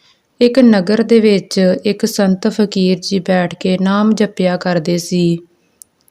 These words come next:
ਬੜੇ ਜ਼ਿਆਦੇ ਚੰਗੇ ਕੰਮ ਕਰਿਆ ਕਰਦੇ ਸੀ। ਪਰ ਕਹਿੰਦੇ ਕਿ ਹਰ ਇੱਕ ਦੇ ਅਕਾਲ ਚਲਾਣੇ ਤਾਂ ਪਹਿਲਾਂ ਹੀ ਲਿਖੇ ਹੁੰਦੇ ਨੇ। ਉਹ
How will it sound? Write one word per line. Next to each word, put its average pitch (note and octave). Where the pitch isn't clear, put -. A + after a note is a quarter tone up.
ਬੜੇ A3
ਜ਼ਿਆਦੇ G#3
ਚੰਗੇ A3
ਕੰਮ G#3
ਕਰਿਆ G3
ਕਰਦੇ F3+
ਸੀ। F3+
ਪਰ A#3
ਕਹਿੰਦੇ A#3
ਕਿ A#3+
ਹਰ G#3+
ਇੱਕ A3+
ਦੇ G#3+
ਅਕਾਲ G3
ਚਲਾਣੇ F#3+
ਤਾਂ F#3
ਪਹਿਲਾਂ G3
ਹੀ G#3+
ਲਿਖੇ F#3+
ਹੁੰਦੇ F3+
ਨੇ। F3+
ਉਹ G3+